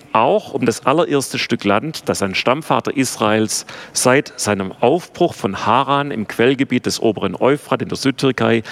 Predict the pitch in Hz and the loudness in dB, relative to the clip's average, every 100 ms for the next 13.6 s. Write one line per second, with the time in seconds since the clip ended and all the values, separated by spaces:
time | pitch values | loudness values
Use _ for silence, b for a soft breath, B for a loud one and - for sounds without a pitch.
0 | B B - 123 117 - 117 107 120 165 | B B -2 0 0 2 2 2 2 2
1 | 185 160 104 123 135 131 120 117 104 - | 0 2 2 2 2 0 0 0 0 -2
2 | 82 107 131 135 131 117 101 101 92 95 | 0 2 2 2 0 0 -2 2 2 0
3 | - 92 92 95 - 85 90 87 87 90 | -2 0 0 -2 -4 -2 0 -2 -4 -6
4 | B B B - - 123 98 92 - - | B B B -14 -2 0 0 -2 -6 -6
5 | - - - - - - - - - - | -6 -6 -18 -20 -20 -20 -20 -20 -20 -20
6 | - - - - - - B B B - | -20 -20 -20 -20 -18 -8 B B B 2
7 | - 170 170 190 240 165 123 117 110 117 | 4 4 4 4 2 2 2 2 2 -4
8 | - 98 101 - 110 110 113 107 98 98 | 0 0 0 -2 0 0 0 0 0 0
9 | 143 139 117 107 - 92 101 - - - | 2 2 0 0 -2 0 0 2 0 0
10 | 160 - - - _ _ - - 101 101 | -2 -2 -6 -8 _ _ -6 -2 0 -2
11 | - - - 92 - - - B B - | 0 0 2 -2 -4 -12 -20 B B -16
12 | - 113 104 92 90 95 101 104 - - | -2 2 2 0 0 0 0 -4 -6 -4
13 | 107 85 - 95 - - | -2 -2 -4 -4 -4 -8